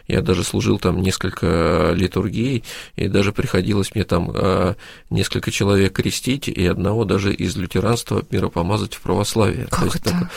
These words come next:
Speaker 1: ну вот, вот так, с оказией, с оказией, да. Да,
Speaker 2: По
Speaker 1: так.
Speaker 2: дороге
Speaker 1: По,
Speaker 2: просто,
Speaker 1: по,
Speaker 2: да?
Speaker 1: по, по дороге, да. А, а, нет, так, а, просто местная община, она, ну, вот нас с теплом, а, принимала.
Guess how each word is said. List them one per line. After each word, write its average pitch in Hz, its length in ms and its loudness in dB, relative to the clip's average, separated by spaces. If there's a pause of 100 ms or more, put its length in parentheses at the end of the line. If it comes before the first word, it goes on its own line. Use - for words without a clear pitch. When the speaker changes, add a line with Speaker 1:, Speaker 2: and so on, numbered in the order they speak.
(180)
Speaker 1:
ну 120 100 2
вот, 139 160 2 (100)
вот - 420 4
так, 127 220 4
с - 80 2
оказией, 117 560 4
с - 120 -4
оказией, - 460 2
да. - 160 0 (640)
Да, 98 80 6
Speaker 2:
По 98 60 6
Speaker 1:
так. 214 80 8
Speaker 2:
дороге 220 500 10
Speaker 1:
По, - 60 8
Speaker 2:
просто, 190 260 10
Speaker 1:
по, - 120 12
Speaker 2:
да? - 20 8
Speaker 1:
по, - 180 8
по 156 140 6
дороге, 135 420 6
да. 95 220 4 (300)
А, - 220 4
а, - 180 0
нет, 113 260 4
так, 98 240 0
а, 104 160 2
просто 107 480 -2
местная 110 380 0
община, 107 640 0
она, 104 560 2
ну, - 500 -2
вот 104 180 -4
нас 110 180 2
с - 40 -6
теплом, 110 500 0
а, 107 80 0
принимала. 101 540 0